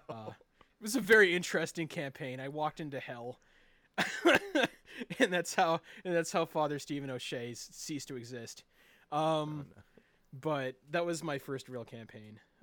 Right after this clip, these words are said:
Speaker 1: Um, it was, uh, and I've been gaming ever since, and, uh, we made a podcast to, to have an excuse,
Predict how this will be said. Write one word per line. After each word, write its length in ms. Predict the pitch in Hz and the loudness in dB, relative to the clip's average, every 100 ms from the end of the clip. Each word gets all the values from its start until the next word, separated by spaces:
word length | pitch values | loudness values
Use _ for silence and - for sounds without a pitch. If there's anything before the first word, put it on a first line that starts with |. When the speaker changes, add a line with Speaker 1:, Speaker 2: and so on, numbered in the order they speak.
| - | -12
Speaker 1:
Um, 520 | 113 110 110 110 110 _ _ _ _ _ _ _ _ _ _ _ _ - | -10 -10 -12 -14 -16 _ _ _ _ _ _ _ _ _ _ _ _ -20
it 140 | - | -16
was, 400 | 120 117 113 - | -12 -10 -10 -8
uh, 380 | 139 135 135 135 131 | -6 -4 -4 -6 -8
and 160 | 143 143 | -8 -6
I've 140 | 151 | -4
been 400 | 160 160 160 156 | -4 -4 -4 -4
gaming 320 | 143 165 165 | -4 -4 -4
ever 140 | 165 156 | -4 -6
since, 560 | - 175 139 - - - | -8 -8 -10 -14 -14 -16
and, 280 | 117 117 113 | -14 -12 -10
uh, 380 | 117 117 113 113 - _ | -10 -10 -10 -12 -16 _
we 140 | 123 120 | -10 -8
made 180 | 123 | -6
a 20 | 120 | -6
podcast 580 | 127 127 123 131 120 - | -6 -8 -6 -8 -8 -10
to, 280 | 127 120 123 _ - | -10 -10 -12 _ -14
to 340 | 131 117 113 - | -10 -8 -10 -10
have 240 | 131 123 | -8 -8
an 60 | 120 | -10
excuse, 680 | - - 120 131 - - | -12 -10 -10 -10 -10 -12